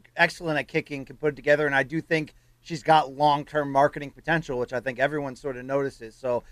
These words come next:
we'll see what we got there, Luke. Should be an interesting card Saturday night only on Showtime. Also Saturday, of course, our second topic, Luke. Let's set the stage for U F C Fight Night, Las Vegas.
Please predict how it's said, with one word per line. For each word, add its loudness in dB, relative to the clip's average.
we'll 0
see 0
what 6
we 2
got 8
there, 6
Luke. 4
Should -10
be 2
an -2
interesting -4
card 6
Saturday 6
night 6
only 0
on 4
Showtime. 4
Also 8
Saturday, 8
of 4
course, 6
our 6
second 2
topic, 6
Luke. 4
Let's 4
set 2
the -18
stage 2
for -4
U -2
F 6
C -4
Fight 4
Night, 4
Las 6
Vegas. 6